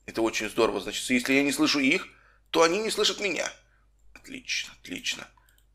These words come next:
Да что такое, я попасть не могу, ребят? О, о,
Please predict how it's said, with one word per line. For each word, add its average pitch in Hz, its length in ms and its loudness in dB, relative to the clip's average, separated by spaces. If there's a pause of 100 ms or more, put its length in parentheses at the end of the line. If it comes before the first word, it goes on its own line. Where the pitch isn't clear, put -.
(460)
Да 110 60 -12
что 117 140 -6
такое, - 220 -4
я 117 60 -2
попасть 123 320 -4
не 127 60 -6
могу, 123 140 -4
ребят? 127 220 -4 (480)
О, - 220 -8 (640)
о, 110 120 -8